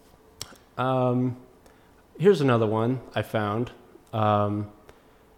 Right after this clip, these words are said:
this is a Paxful trader. He's bought his volume is one to two thousand Bitcoins of volume on Paxful.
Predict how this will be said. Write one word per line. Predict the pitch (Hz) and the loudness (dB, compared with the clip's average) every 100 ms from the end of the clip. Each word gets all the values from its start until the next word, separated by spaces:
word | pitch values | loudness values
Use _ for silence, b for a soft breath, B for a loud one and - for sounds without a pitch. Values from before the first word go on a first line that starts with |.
| - | -6
this | 135 127 | -4 -2
is | 127 113 | -2 0
a | 120 113 110 - | 2 4 2 0
Paxful | 117 - 117 | -2 -2 -8
trader. | 107 110 110 107 107 - | -4 0 2 2 0 -4
He's | - 117 101 | -4 -4 0
bought | 113 107 101 - - - b b b b b b 135 | 0 2 2 -2 -14 -20 b b b b b b 0
his | 127 | 2
volume | 127 127 127 120 113 | 4 6 6 4 4
is | 107 98 | 2 -2
one | 107 120 135 | 0 2 2
to | 135 | 0
two | 104 - 117 | -6 -4 -2
thousand | 113 104 98 95 90 | 0 0 0 -4 -4
Bitcoins | 107 - 92 80 - - - | -6 -6 -10 -10 -14 -18 -12
of | 135 | -10
volume | 92 98 87 85 82 101 - _ - | -4 -4 -4 -6 -10 -14 -18 _ -6
on | 98 92 87 95 - | -4 -2 -6 -12 -10
Paxful. | 90 - - 76 | -10 -10 -18 -20